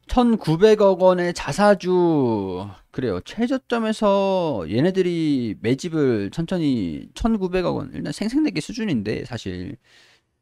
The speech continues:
어, 시가총액이 얼마인데 천구백 원으로 뭐 돌멩이 가지고 폭포를 막을 수가 있나요? 약간 이렇게 볼 수가 있는 거죠. 자, 기사를 한번 보겠습니다. 엔씨 쏘그러들지 않는 불소트 논란에 뚫고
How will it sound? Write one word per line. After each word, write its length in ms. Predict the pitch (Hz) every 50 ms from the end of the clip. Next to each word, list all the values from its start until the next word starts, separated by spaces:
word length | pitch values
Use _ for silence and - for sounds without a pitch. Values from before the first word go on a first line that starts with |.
| _ _ _ _ _ _ _ _ _
어, 140 | - 104 92
시가총액이 520 | - - - 302 311 - 247 226 214 180
얼마인데 800 | 165 139 139 135 143 151 156 165 165 156 151 147 139 127 110 110
천구백 460 | 101 - - 202 185 196 185 180 175 165
원으로 480 | 160 151 143 123 120 110 104 98 85
뭐 380 | - 92 101 98 98 87 80 - -
돌멩이 400 | - 127 147 185 233 247 240 220
가지고 540 | 214 208 180 170 160 147 131 120 110 107 -
폭포를 300 | - - - - 247 226
막을 280 | 151 110 120 151 185 185
수가 200 | - 175 151 143
있나요? 380 | 160 160 151 120 110 120 131 - -
약간 240 | 139 - - 202 190
이렇게 220 | 208 262 - 302
볼 160 | 226 208 202
수가 200 | - - - 147
있는 200 | 113 107 117 131
거죠. 360 | 147 151 - - - - 190 - _ _ _ _ _ _ _ _ _ _ _ _ _ _ _ _ _ _ _
자, 280 | - 113 98 87 - -
기사를 260 | 127 120 160 165 147
한번 200 | 143 135 127 104
보겠습니다. 580 | 107 107 101 98 - - 90 85 78 107 87 -
엔씨 440 | - 110 127 147 147 - - 135 110 -
쏘그러들지 800 | - - - 160 160 156 160 156 147 151 147 147 131 - 139 135
않는 360 | 131 131 131 135 135 127 123 -
불소트 480 | - 117 104 - - 120 - - - 120
논란에 720 | 104 95 98 107 113 117 113 104 95 90 82 80 85 - -
뚫고 540 | - 131 127 - - 101 92 101 139 180